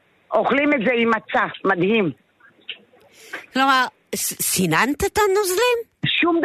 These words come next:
Speaker 1: דבר, לא מסננים כלום, זה
Speaker 2: כלומר,
Speaker 1: כמו
Speaker 2: עשית בעצם מרק.
Speaker 1: זה לא מרק, זה סמיך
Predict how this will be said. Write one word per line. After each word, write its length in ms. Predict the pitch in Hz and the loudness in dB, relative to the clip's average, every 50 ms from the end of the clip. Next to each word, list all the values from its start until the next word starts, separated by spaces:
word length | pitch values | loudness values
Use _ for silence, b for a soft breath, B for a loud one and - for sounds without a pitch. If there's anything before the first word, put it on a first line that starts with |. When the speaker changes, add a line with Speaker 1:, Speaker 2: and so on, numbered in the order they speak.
| 349 | 2
Speaker 1:
דבר, 300 | 320 339 320 269 220 226 | 2 2 0 2 2 0
לא 60 | 233 | 0
מסננים 580 | 269 294 254 - 311 311 302 311 302 302 302 262 - - | 0 -2 -2 0 0 0 0 0 0 0 -2 -2 0 0
כלום, 240 | 285 302 294 254 | 0 2 2 0
זה 180 | 214 175 196 220 | 0 0 -2 0
Speaker 2:
כלומר, 260 | - 302 311 254 262 | 2 2 4 4 4
Speaker 1:
כמו 80 | 285 294 | 4 2
Speaker 2:
עשית 520 | 302 302 302 302 302 294 - 277 - - | 2 2 2 2 2 2 0 0 -2 -2
בעצם 540 | 311 320 320 294 302 339 - - - 349 294 | -2 0 0 0 0 -2 -2 -4 -4 -2 0
מרק. 680 | 285 254 233 202 175 190 180 156 - - - - - - _ _ _ _ _ _ _ _ _ - | 0 0 0 0 0 0 0 -2 -4 -8 -14 -18 -20 -20 _ _ _ _ _ _ _ _ _ -4
Speaker 1:
זה 140 | 226 180 269 254 | -2 0 0 0
לא 160 | 254 269 285 | 0 0 0
מרק, 440 | 302 330 311 277 247 196 - - 175 | 0 0 0 0 -2 -2 -4 -4 -2
זה 100 | 202 220 196 - - | -2 -2 -4 -4 -4
סמיך 420 | 262 247 233 240 262 285 302 285 | -2 0 0 0 0 0 0 0